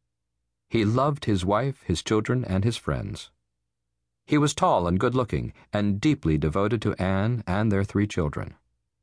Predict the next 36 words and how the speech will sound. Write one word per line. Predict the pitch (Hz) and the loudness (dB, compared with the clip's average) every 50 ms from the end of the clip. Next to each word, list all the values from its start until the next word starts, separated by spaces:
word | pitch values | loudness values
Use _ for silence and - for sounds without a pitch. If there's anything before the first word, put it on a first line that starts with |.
| _ _ _ _ _ _ _ _ _ _ _ _ - | _ _ _ _ _ _ _ _ _ _ _ _ 0
Eric | 139 156 120 76 78 - - | 2 2 2 0 -2 -4 -2
had | - 95 87 | -2 -2 0
delivered | 92 95 95 104 98 107 98 | 0 0 0 0 0 0 0
all | 104 104 110 113 | 2 2 2 0
three, | - - 139 139 87 62 50 - _ _ _ _ _ _ - | 0 0 0 0 0 -2 -4 -8 _ _ _ _ _ _ -2
and | - 90 | 0 2
had | 101 131 123 | 2 2 2
become | 113 120 107 - 131 127 | 0 0 0 0 0 2
one | 123 120 113 | 2 0 0
of | 95 - | 0 0
Anne's | - 127 131 117 113 113 110 - | 0 0 0 2 2 0 0 -2
favorite | - - - 123 120 127 151 131 - | -2 -2 0 0 2 0 -2 -4 -2
friends. | - 104 85 67 60 - - - - - - _ _ _ _ _ _ _ _ _ _ _ _ _ _ _ _ _ _ _ _ _ _ _ _ - | -2 -2 -2 -2 -4 -6 -10 -12 -14 -16 -16 _ _ _ _ _ _ _ _ _ _ _ _ _ _ _ _ _ _ _ _ _ _ _ _ 0
Robert | - 151 170 190 220 226 180 | 2 4 4 4 2 2 2
and | 170 151 - | 2 2 2
Anne | - 90 90 90 98 101 | 2 0 0 0 2 2
had | 101 107 101 95 | 2 2 2 2
married | 113 131 143 117 90 95 98 110 | 2 2 2 2 2 0 2 2
in | 110 120 | 2 4
law | 135 139 127 113 | 4 4 2 0
school, | - - - 147 127 110 92 - - _ _ _ _ - | -2 -2 -4 -4 -4 -4 -6 -12 -14 _ _ _ _ -4
and | - 85 78 | -2 0 2
had | 90 110 101 | 2 0 0
been | 98 98 85 | 0 0 0
together | - 95 87 113 113 120 147 | 0 0 0 0 0 0 0
for | 135 - - 82 | -2 -2 -4 -4
thirty-eight | - - - 131 135 156 156 - - 113 117 120 - - | -4 -2 -2 0 2 2 2 2 2 0 0 0 0 0
years. | 95 87 71 58 52 50 - - - - _ _ _ _ _ _ _ _ _ _ _ _ - | 0 2 0 -2 -4 -8 -10 -12 -16 -18 _ _ _ _ _ _ _ _ _ _ _ _ 0
They | 117 139 185 180 165 | 2 4 4 4 4
were | 151 123 117 | 4 2 2
the | 107 117 107 - | 2 2 2 2
elder | 127 131 123 127 | 0 0 0 -2
statesmen | 110 - - 147 143 143 - - 95 80 78 | -2 -2 0 0 0 -2 -2 -2 0 0 0
of | 71 - | 0 -2
the | 76 | -4
group, | 71 - 71 64 - - | -2 -2 -4 -4 -6 -12